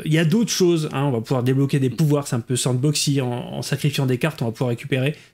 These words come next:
des pouvoirs qui modifient certains aspects, sachant que les factions sont asymétriques et ont chacune aussi leur petit bonus.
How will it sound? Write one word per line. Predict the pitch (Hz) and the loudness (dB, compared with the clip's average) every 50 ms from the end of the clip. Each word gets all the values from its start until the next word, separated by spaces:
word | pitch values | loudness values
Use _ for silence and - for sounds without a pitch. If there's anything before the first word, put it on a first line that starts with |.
| _ - | _ 0
des | 151 | 0
pouvoirs | 151 - 165 151 160 170 165 | 2 2 2 0 0 0 0
qui | - 170 | 0 2
modifient | 151 156 151 156 147 - 170 | 2 4 4 2 2 2 0
certains | - 185 156 - - 131 127 | 0 0 0 0 0 0 0
aspects, | 160 160 - - - 143 143 147 - - - - _ _ | 0 -2 -2 -2 -2 -2 -2 -2 -6 -12 -20 -20 _ _
sachant | - - 113 - - 151 | -6 -4 -2 0 0 0
que | 151 151 | 0 0
les | 127 | -2
factions | - - 123 - - - 147 147 180 165 | 0 -2 -2 -2 -2 0 0 0 0 0
sont | - - 143 139 135 139 | -2 -2 -2 -2 -2 -2
asymétriques | 127 - - 135 131 123 - - 185 185 - | -2 -2 -2 -2 -2 -2 0 -2 -2 0 0
et | 139 | 0
ont | 135 143 | 0 0
chacune | 131 - 127 120 - - 147 147 | 0 -2 -2 -2 0 0 0 0
aussi | 135 - 175 | 2 2 2
leur | 165 151 131 - | 2 0 0 -2
petit | - 143 131 - 151 | -2 -2 -2 0 0
bonus. | 143 151 147 143 147 | 2 2 2 2 0